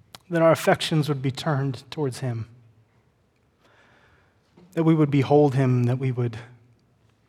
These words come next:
as he has said, love him,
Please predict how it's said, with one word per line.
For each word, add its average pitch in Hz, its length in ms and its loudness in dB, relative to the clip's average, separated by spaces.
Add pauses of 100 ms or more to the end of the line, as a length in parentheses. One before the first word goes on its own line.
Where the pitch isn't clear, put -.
(340)
as 147 160 -6
he 147 120 0
has 123 160 -4
said, 131 400 -14 (1800)
love 135 300 -2
him, 110 320 -6